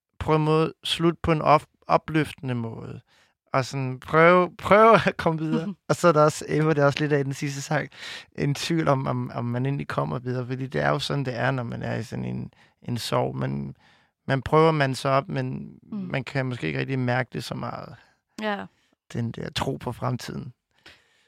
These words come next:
Speaker 2: Og det var, så er det måske meget rart også for,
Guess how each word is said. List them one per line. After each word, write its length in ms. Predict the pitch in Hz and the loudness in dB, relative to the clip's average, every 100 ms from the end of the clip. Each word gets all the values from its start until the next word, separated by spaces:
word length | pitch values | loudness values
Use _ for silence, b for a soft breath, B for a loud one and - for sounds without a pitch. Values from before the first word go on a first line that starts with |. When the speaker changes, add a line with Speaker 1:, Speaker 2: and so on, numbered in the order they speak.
| _ - | _ -10
Speaker 2:
Og 160 | 208 | -2
det 80 | 214 | 0
var, 120 | 202 | 0
så 120 | 190 | 2
er 40 | 233 | 2
det 180 | 220 208 | 2 -2
måske 540 | 220 208 214 233 - 254 | 0 0 0 -2 0 2
meget 240 | 233 226 | 2 4
rart 200 | 202 190 | 0 0
også 240 | 190 190 - | -4 -4 -2
for, 280 | 190 185 | -2 -2